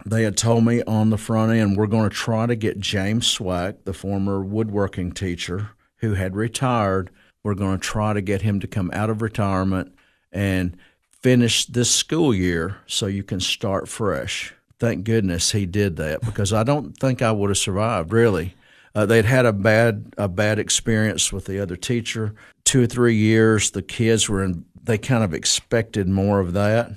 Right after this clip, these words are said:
And Mister Swack came out of retirement and finished the house with those students that the other fellow had started. And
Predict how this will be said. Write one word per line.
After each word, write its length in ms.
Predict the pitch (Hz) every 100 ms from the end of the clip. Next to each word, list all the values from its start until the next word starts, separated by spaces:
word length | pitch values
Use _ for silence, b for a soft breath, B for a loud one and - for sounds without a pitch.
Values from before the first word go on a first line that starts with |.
| -
And 500 | 104 98 92 90 90 - _ _
Mister 340 | 104 104 - 107
Swack 460 | - 123 120 117 -
came 260 | 101 92
out 140 | 95 92
of 80 |
retirement 640 | 95 92 117 117 110 95 90
and 220 | 92 87 - _ _
finished 400 | 123 117 104 -
the 120 | 92
house 400 | 104 113 104 -
with 180 | 95 -
those 360 | 98 92 - - _ _ _ _ _ -
students 720 | - 147 147 110 101 - - -
that 300 | 110 101 98 - 90
the 180 | 107 101
other 180 | 104
fellow 340 | 101 107 101 95
had 180 | 95 -
started. 680 | - 90 90 87 104 107 185
And 420 | 98 92 92